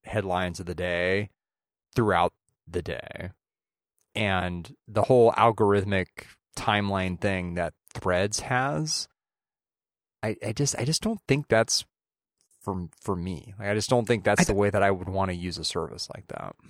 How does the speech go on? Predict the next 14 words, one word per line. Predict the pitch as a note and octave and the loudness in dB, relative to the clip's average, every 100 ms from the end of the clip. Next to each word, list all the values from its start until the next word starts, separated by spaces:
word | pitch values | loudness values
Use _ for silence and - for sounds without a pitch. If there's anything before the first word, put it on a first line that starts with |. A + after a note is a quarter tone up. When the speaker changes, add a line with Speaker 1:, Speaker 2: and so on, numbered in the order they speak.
| - - | -8 0
Speaker 2:
So, | - - | 0 2
so | F#3 | 4
I | F#3+ | 4
think | B3+ A#3 | 4 0
that's | E3+ D#3+ | 0 2
entirely | D3 D3+ D3+ | 2 4 4
fair, | C3 - A#2 A#2 | 2 4 4 6
but | A2+ | 4
I | G#2 | 4
think | C3+ A2+ | 4 2
you | A2 G#2+ | 4 6
are | G#2 | 6
in | G2+ G#2 | 6 4
the | G2+ G2+ | 2 0